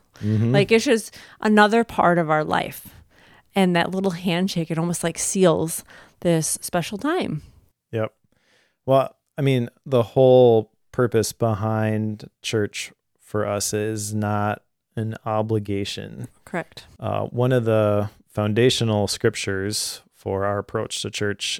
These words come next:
Speaker 1: is, I think Nehemiah eight ten talks about, "The joy of the Lord is your strength."
Speaker 2: Yes.
Speaker 1: And so when we go to church, we're not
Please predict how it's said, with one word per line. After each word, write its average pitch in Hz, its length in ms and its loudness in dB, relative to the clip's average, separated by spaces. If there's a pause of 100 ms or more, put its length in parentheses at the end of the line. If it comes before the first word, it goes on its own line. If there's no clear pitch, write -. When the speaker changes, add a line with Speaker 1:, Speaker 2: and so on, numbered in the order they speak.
(140)
Speaker 1:
is, 98 580 -4
I - 60 -20
think 98 140 -10
Nehemiah 104 540 -2
eight 117 240 -6
ten 113 300 -4
talks - 240 -6
about, 101 160 -8
"The 98 80 -10
joy 120 240 2
of 127 140 2
the 117 60 -2
Lord 110 260 2
is 104 160 -2
your 98 80 -10
strength." - 400 -14 (240)
Speaker 2:
Yes. 165 440 -8 (600)
Speaker 1:
And 107 180 -4
so 110 280 2
when 107 140 0
we 131 100 -2
go 147 100 4
to 120 100 2
church, 117 400 -2
we're 117 100 -2
not 113 420 -2